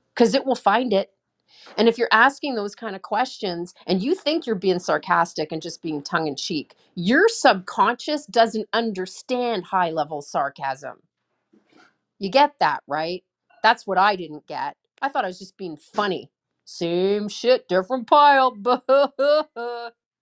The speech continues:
Your subconscious does not understand your high level sarcasm. It takes everything literally.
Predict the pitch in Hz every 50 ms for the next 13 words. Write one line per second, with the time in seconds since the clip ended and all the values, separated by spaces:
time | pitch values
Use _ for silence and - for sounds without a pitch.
0 | _ _ _ _ _ _ _ _ _ _ _ _ _ _ _ _ _ _ _ _
1 | _ _ _ _ _ _ _ _ _ _ _ - 247 262 277 269 - 226 - -
2 | 262 233 - - 254 269 302 285 - 262 240 240 - 226 208 208 214 214 214 -
3 | 208 208 190 185 185 - - - - 226 233 226 208 180 160 156 160 165 180 180
4 | 175 165 170 - - - - 233 233 226 208 202 190 180 165 160 156 156 - -
5 | - 196 185 185 - 196 180 165 151 147 151 - - _ _ _ _ _ _ _
6 | _ _ _ _ _ _ _ _ _ _ _ _ - - 208 202 - - 277 262
7 | - - - - 202 226 226 233 254 262 254 - 220 208 185 165 165 170 180 196
8 | 196 190 180 165 160 151 147 135 113 -